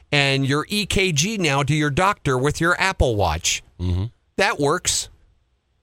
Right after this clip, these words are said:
Speaker 1: Ought to be able to do your driver's license online.
Speaker 2: Uh, during, uh, during covid, I did my, my yearly visit with my allergy doctor
Speaker 1: Mm-hmm.
Speaker 2: over my phone.
Speaker 1: How many car accidents, folks,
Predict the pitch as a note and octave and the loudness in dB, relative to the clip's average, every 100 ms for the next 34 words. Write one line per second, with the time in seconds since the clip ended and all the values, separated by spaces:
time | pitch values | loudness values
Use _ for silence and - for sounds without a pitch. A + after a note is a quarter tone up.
0 | _ _ _ _ _ E4 F4 B3 A3 A#3+ | _ _ _ _ _ -2 0 2 2 0
1 | A#3 E3+ G3+ G#3+ G3+ D3 C#3+ D#3+ E3+ C#3+ | -2 0 0 0 -2 0 2 4 2 0
2 | A#2+ B2+ C3+ B2+ A2+ - A#2+ A2+ F#2+ F#2+ | 2 2 0 -2 -2 0 2 2 2 0
3 | E2+ B1+ - _ _ - B2 B2 A#2 C#3 | 0 -4 -14 _ _ -8 -2 -2 0 0
4 | C#3+ C3 B2 G#2+ G2 A#2 C#3+ - F3 E3 | 0 0 2 2 2 0 -2 0 0 0
5 | A#2 A#2 B2 G2+ A2 G#2 G2 - - - | -2 0 -2 0 0 2 -2 -6 -18 -20
6 | - _ - G2+ G#2+ B2+ B2 G2+ A2+ A#2 | -20 _ -2 0 2 2 2 2 0 0
7 | F#2+ G#2 F2 G#2 F3+ C#3+ G#2 F#2 E2 G2+ | -2 -2 -2 -2 -2 -2 -2 0 -2 -2
8 | C#3+ - G#2 G2 F2+ A#2 C#3+ - F#2+ F#2 | -4 -2 -2 0 0 -2 -6 -2 -2 0
9 | F#2 F2 F2+ G2+ D#3 - _ _ _ _ | 0 0 0 0 -2 -8 _ _ _ _
10 | _ _ _ _ _ _ - - - - | _ _ _ _ _ _ -10 -8 -8 -6
11 | - - - - - - - - - _ | 6 8 6 -4 -12 -14 -20 -20 -20 _
12 | - _ - - - A#3 C#4+ B3 G#3+ F#3 | -20 _ -20 -20 0 2 4 2 2 0
13 | - F#3 F3 B2+ B2+ - C3+ A#2 C#3 - | 2 4 4 2 0 0 0 2 2 -2
14 | - A#2+ B2+ - - | 0 0 0 0 -4